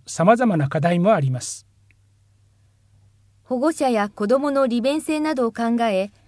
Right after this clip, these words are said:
Speaker 2: 保育所型の病児保育室の整備も必要ではないですか？
Speaker 1: お答えします。区民の安全安心を守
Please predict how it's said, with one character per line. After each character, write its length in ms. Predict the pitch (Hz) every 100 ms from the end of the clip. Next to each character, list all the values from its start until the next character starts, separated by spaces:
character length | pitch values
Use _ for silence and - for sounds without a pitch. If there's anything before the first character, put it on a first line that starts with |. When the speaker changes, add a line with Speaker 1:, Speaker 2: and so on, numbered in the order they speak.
| _ _
Speaker 2:
保 160 | - 294
育 180 | 320 -
所 160 | 320
型 260 | 311 311 302
の 220 | 277 269
病 280 | 180 254 320
児 120 | 285
保 180 | 277 254
育 220 | 320 -
室 220 | 311 - 214
の 140 | 202
整 220 | - 294
備 140 | 226 190
も 220 | 165 -
必 320 | - - -
要 160 | 311 311
で 100 | 311
は 100 | 254
な 140 | 220
い 40 | 214
で 120 | 180
す 100 | -
か？ 200 | 135 131 _ _ _ _ _
Speaker 1:
お 100 | 139
答 240 | 185 180
え 60 | 160
し 120 | 147
ま 140 | 147 139
す。 160 | - _ _ _ _
区 180 | - 262
民 280 | 254 196 151
の 200 | 160 165 -
安 300 | 170 208 196
全 320 | 208 190 -
安 240 | 185 226
心 300 | 226 240 226
を 80 | 220
守 340 | 208 208 202